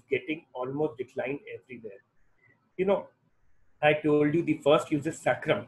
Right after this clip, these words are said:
you know, that, that chatai grass everywhere. The, the baya weaver uses scrub, thorny areas near crop fields. And this particular species,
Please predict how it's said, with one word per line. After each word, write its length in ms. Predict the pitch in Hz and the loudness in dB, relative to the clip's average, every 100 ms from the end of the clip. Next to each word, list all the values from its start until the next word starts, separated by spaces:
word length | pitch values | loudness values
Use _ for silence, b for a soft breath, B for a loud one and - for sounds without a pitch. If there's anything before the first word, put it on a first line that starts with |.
| 113 | -8
you 80 | |
know, 160 | 113 123 | -6 -4
that, 260 | 117 117 - | -2 -4 -4
that 240 | 131 - | -6 -4
chatai 320 | 123 131 147 | 0 2 2
grass 300 | 139 107 104 | 0 -6 -8
everywhere. 440 | 120 107 117 110 98 - b b b _ - | -10 -8 -10 -10 -12 -16 b b b _ 0
The, 260 | 139 131 - - | 4 4 0 0
the 120 | 214 | 2
baya 260 | - 180 196 | 6 6 6
weaver 240 | 180 175 | 4 2
uses 640 | 175 156 147 175 - - _ | 2 2 0 -2 -6 -16 _
scrub, 500 | - - - 185 170 - - - | -20 -20 0 4 4 2 -10 -2
thorny 360 | 143 170 151 | 0 4 4
areas 360 | 143 143 143 139 | 4 4 2 2
near 220 | 143 135 | 0 -2
crop 260 | - 110 - _ | -4 -10 -10 _
fields. 300 | 127 120 _ | -12 -12 _
And 180 | 160 156 120 | -6 -6 2
this 160 | 202 202 | 2 4
particular 480 | 165 156 160 160 156 151 | 0 0 -2 0 0 0
species, 400 | 131 123 151 | -8 -12 -10